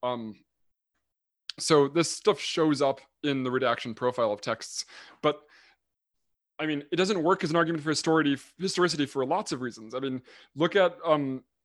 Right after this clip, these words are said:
the, uh, Infancy Gospel of Thomas or the Proto-Evangelium of James. These are assuming your awareness of stuff.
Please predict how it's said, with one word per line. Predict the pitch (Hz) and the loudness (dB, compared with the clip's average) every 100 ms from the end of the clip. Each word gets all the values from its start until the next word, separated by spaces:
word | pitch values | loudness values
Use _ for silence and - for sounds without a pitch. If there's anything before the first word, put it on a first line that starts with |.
| _ - | _ -16
the, | 135 151 143 139 135 127 | -2 0 2 0 -2 -2
uh, | 135 151 | -2 0
Infancy | 165 170 170 | -2 -4 0
Gospel | 160 151 - 139 | 2 2 0 -6
of | |
Thomas | 135 139 131 117 - - | -2 -2 -2 -6 -8 -2
or | 131 | -2
the | |
Proto-Evangelium | 127 156 143 143 135 127 | 0 0 0 0 -2 -2
of | 117 | -6
James. | 123 120 113 107 - - _ | -4 -4 -6 -8 -14 -20 _
These | 127 185 202 | -6 -2 2
are | 180 | 0
assuming | - - 190 190 160 | 0 -4 -2 -2 -2
your | 143 160 | 0 2
awareness | 147 135 151 127 113 - - | 4 4 2 -2 -6 -8 -6
of | 131 | -6
stuff. | - 143 131 - | -2 -2 -2 -6